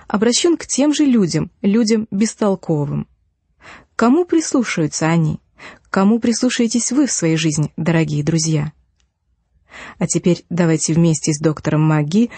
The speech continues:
продолжим изучение книги «Притч». Текст лекции читает Владимир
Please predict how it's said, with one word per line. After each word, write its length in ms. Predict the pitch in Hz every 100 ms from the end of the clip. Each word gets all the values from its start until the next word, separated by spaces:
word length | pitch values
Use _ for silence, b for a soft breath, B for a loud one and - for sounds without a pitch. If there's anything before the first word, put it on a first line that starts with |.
| B B
продолжим 600 | - 190 170 226 247 240
изучение 540 | 175 147 - 165 170 170
книги 420 | - 151 147 160
«Притч». 500 | - 151 143 - - _ B B -
Текст 340 | 156 - -
лекции 380 | 156 214 - 240
читает 580 | - 220 208 202 196 - -
Владимир 600 | 196 233 196 151 143